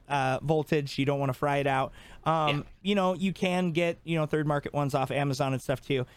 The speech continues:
Speaker 1: Um, I've
Speaker 2: Oh,
Speaker 1: seen a
Speaker 2: wow.
Speaker 1: lot of accessories for these things already. Um, I've already seen,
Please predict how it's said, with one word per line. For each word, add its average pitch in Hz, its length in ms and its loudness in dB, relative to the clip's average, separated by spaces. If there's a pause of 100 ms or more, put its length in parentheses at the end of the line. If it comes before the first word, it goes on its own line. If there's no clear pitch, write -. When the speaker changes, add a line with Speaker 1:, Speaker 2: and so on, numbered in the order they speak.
(200)
Speaker 1:
Um, 165 240 0
I've 190 140 4
Speaker 2:
Oh, - 20 2
Speaker 1:
seen 247 120 4
a - 40 6
Speaker 2:
wow. 190 60 4
Speaker 1:
lot 190 180 2
of 185 60 0
accessories 160 500 0
for 151 100 0
these 135 180 0
things 139 200 0
already. 131 540 0
Um, 135 280 0
I've 131 140 -2
already 135 160 0
seen, 139 400 -4